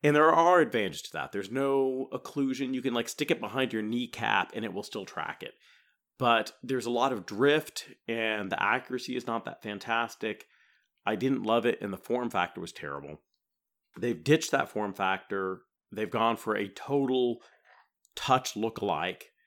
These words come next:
that is optically tracked. They've switched from two cameras to four, laid out exactly like the Quest.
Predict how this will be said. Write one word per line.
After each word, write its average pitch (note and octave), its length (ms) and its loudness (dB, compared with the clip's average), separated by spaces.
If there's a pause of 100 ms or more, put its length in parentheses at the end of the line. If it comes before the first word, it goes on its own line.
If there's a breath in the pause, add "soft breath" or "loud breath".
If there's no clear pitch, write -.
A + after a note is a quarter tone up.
(340)
that G#2 120 -2
is F#2+ 180 -2
optically A#2 460 4
tracked. E2+ 480 -4
They've G2 160 -4
switched - 400 -4
from G#2+ 200 -6
two C#3+ 200 -6
cameras A2+ 440 -2
to A2 80 -12
four, G#2 560 -2
laid G#2 260 -2
out G2+ 180 -2
exactly G2 720 -2
like G2+ 240 -4
the G2 80 -10
Quest. - 600 -10